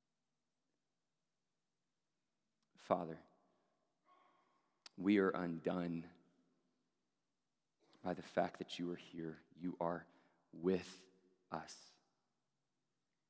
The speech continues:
Thank you for this gospel that cleanses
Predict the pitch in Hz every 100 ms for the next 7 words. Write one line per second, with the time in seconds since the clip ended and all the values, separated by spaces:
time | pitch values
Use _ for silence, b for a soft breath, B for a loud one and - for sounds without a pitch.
0 | _ _ _ _ _ _ - 104 95 -
1 | 98 - 87 90 - 92 - - - 87
2 | 80 - - 98 101 87 85 80 -